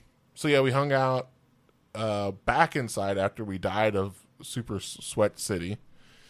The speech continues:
And then he played some games on the inside, and then we debriefed and then went home. Wednesday comes. We're halfway done.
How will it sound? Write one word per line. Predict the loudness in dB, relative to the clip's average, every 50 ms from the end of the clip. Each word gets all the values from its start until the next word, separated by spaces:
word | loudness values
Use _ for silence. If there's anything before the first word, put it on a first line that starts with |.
| -20 -20 -20 _ _ -6
And | -4 -2 0
then | 0 0
he | -2 -2
played | -2 -2 -2 -2 -2
some | -4 -4 -2
games | -2 -2 -2 -2
on | -2 -2
the | -2 -2
inside, | -4 -4 -4 -4 -2 -2 -2 -2
and | -2 -2
then | -2 -2
we | -4 -4 -6
debriefed | -6 -6 -6 -4 -6 -6 -6 -8 -8 -10
and | -10 -8
then | -8 -10 -10
went | -12 -14 -16
home. | -16 -14 -14 -14 -16 -18 _ _ _ _ _ _ _ _ _ _ _ _ -4
Wednesday | 2 2 2 2 4 4 4 4 4
comes. | 6 4 6 6 4 2 0 -4 -10 -16 -18 -20 _ _ _ _ _ _ _ _ -6
We're | 0 4
halfway | 4 4 4 4 2 2
done. | 4 4 4 4 2